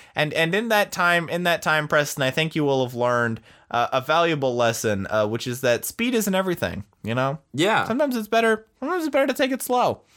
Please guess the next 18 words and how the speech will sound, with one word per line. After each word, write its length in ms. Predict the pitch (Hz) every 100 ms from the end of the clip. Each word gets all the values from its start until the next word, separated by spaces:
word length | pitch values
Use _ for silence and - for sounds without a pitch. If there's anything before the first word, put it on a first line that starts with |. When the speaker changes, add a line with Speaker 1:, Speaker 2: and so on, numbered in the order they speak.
| _ _ -
Speaker 2:
Uh-huh. 400 | 113 117 110 117 - -
Th-, 120 | 123
I 20 |
mean, 140 | 143
there's, 180 | 151 175
there's 260 | - 165 170
been 400 | _ 135 123 117
figures 500 | - 117 107 101 98
in, 360 | 98 95 90 76
in 200 | 95 98
media, 640 | 90 80 80 78 87 101 -
uh, 640 | 85 82 76 78 - - - - _ _ _
very 300 | 98 101 98
recognizable 580 | 92 90 90 78 82 87
names, 260 | 80 76 -
of 100 | -
course, 480 | 90 85 - - -
like 280 | 87 -